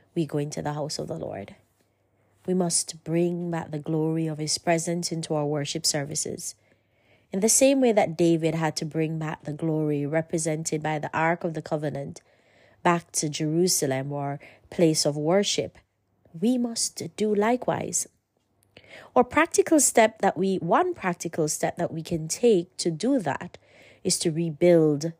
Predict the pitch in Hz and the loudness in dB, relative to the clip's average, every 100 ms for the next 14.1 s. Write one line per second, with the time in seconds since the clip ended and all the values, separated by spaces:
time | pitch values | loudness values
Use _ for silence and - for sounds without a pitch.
0 | _ - - 165 135 135 131 - 139 139 | _ -10 -6 -2 -2 -2 -4 -6 -6 -6
1 | - - - - _ _ _ _ _ _ | -6 -8 -10 -14 _ _ _ _ _ _
2 | _ _ _ - - _ - - 247 247 | _ _ _ -20 -20 _ -4 4 6 6
3 | 240 220 190 175 165 170 170 165 - - | 4 2 0 0 0 2 0 0 0 0
4 | - 202 196 196 190 - 196 185 185 - | -4 -4 -2 -2 -2 -6 -4 -4 -2 -4
5 | 156 - - 147 143 156 175 - _ _ | -2 -4 -6 -8 -10 -12 -16 -20 _ _
6 | _ _ _ _ _ _ 208 220 214 - | _ _ _ _ _ _ 2 4 4 2
7 | 185 - 190 175 - 165 170 175 196 175 | 0 0 -2 -2 -4 -4 -4 0 2 2
8 | 185 180 - 208 220 - - - 220 226 | 0 -2 -4 -4 -6 -8 -12 -4 0 2
9 | 220 202 - 196 165 107 - - - _ | 2 0 -2 -2 -2 -4 -4 -6 -8 _
10 | _ _ _ - 170 175 175 170 170 160 | _ _ _ -6 0 2 4 2 2 -2
11 | - - 240 220 156 - - - 156 - | -4 2 4 4 0 -2 -4 -4 -4 -2
12 | 190 185 185 185 190 180 160 160 170 170 | 0 2 4 2 0 -2 0 0 0 0
13 | 180 165 165 160 156 - 160 151 151 151 | -4 -2 -2 -2 -4 -4 -2 -2 -2 -2
14 | 156 | -4